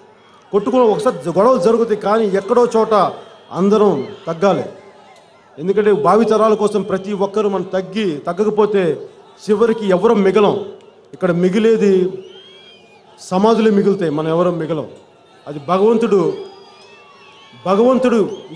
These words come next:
సృష్టించిన దానికోసం కాదు, మనం కొట్టుకోవడానికి కాదు, బతకడానికి, ఒకరినొకరు కలిసి ఉండటానికి. ఈ మధ్యన నాది, నాది ఇలాంటి ఆలోచన విధానం,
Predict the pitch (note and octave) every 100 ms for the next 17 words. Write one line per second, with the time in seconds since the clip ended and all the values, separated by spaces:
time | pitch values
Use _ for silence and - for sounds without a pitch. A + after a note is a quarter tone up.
0 | - - - - - - A3 C4 B3 A#3
1 | G3 G#3+ G#3+ A3 G#3+ F#3+ F3 D3+ E3+ E3
2 | G3 G3 A3+ G3+ F3+ D3 D#3 F3+ G3 F#3+
3 | F3+ D#3 C#3+ D3 - - - - - -
4 | F3 G#3 G#3+ F#3+ - G3 G3 F#3+ F3+ D#3
5 | C3 - - - - _ _ _ _ _
6 | _ - - - F#5+ F5+ - - _ _
7 | G5 _ F#5+ _ - C6+ C6+ C6+ C6+ C6
8 | C6 B5+ - - C3+ F3+ F3+ A#3+ G3+ D#3
9 | A2+ - - - - - C3+ F3+ A3+ A3+
10 | D#3+ F#3+ A#3 A3+ A3 G#3 A3+ A#3 A3+ G#3+
11 | F3+ F#3 E3+